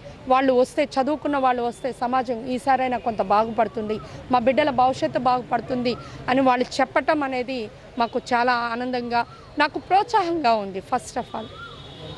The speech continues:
అది నాకు విశాఖ వాస్తవ్యులు ఎప్పుడూ కూడా మార్పును కోరుకోవటంలో ముందంజలో ఉంటారు. మార్పు అనేది వాళ్ళ బిడ్డల భవిష్యత్తు కోసం మార్పు కోరుకుంటున్నారు. నిరుద్యోగత నుంచి,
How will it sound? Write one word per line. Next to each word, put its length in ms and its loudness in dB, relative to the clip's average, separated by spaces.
అది 200 4
నాకు 260 2
విశాఖ 340 0
వాస్తవ్యులు 480 2
ఎప్పుడూ 340 2
కూడా 180 2
మార్పును 460 0
కోరుకోవటంలో 800 2
ముందంజలో 580 6
ఉంటారు. 460 0
మార్పు 360 2
అనేది 640 0
వాళ్ళ 160 4
బిడ్డల 340 2
భవిష్యత్తు 560 2
కోసం 360 -2
మార్పు 260 -4
కోరుకుంటున్నారు. 880 -8
నిరుద్యోగత 680 4
నుంచి, 520 -2